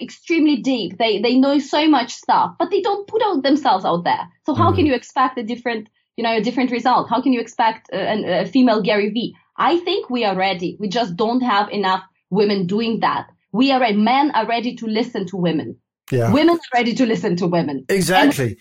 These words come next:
Speaker 1: have knowledge. So let's just do that.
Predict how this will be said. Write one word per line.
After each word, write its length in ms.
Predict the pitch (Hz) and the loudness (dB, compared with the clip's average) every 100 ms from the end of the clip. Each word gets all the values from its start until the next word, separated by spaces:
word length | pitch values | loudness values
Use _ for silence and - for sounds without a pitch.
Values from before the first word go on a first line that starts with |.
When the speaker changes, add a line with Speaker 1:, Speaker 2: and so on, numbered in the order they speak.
| - | -12
Speaker 1:
have 320 | 233 _ 226 | -12 _ -2
knowledge. 500 | 247 247 240 151 - _ _ | 2 2 2 -4 -10 _ _
So 120 | 285 | 0
let's 300 | 285 311 254 | 2 2 0
just 340 | 190 302 208 180 | -2 -4 -2 -2
do 240 | 254 349 | 2 2
that. 320 | 254 - - | 2 -2 -8